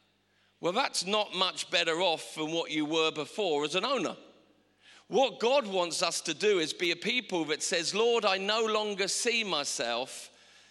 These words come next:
as the owner of my things, but a steward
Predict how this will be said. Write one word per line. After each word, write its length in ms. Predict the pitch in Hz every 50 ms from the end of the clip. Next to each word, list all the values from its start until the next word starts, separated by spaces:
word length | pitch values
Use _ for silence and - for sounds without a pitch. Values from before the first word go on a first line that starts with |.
| _ _ _
as 280 | - 233 277 175 151 -
the 220 | 170 180 175 175
owner 600 | 180 196 220 240 233 202 165 139 120 110 120 139 147 - - - - - _ _ -
of 200 | 127 156 147 143
my 200 | 147 139 131 123
things, 720 | 120 - - 139 123 117 117 120 123 135 127 - - - - - - - - - _ - _
but 180 | - 175 185 180
a 80 | 180
steward 1040 | 160 - - - - - - - - 240 269 269 254 220 170 143 123 117 127 - -